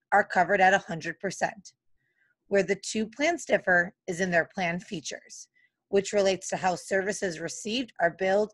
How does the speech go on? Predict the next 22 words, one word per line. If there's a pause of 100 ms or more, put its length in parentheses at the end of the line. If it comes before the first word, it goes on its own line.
and
paid
for. (1120)
The
health
plan
comparison
chart, (380)
which
can
be
found
on
the
Total
Rewards
website, (160)
is
a
great
resource
for,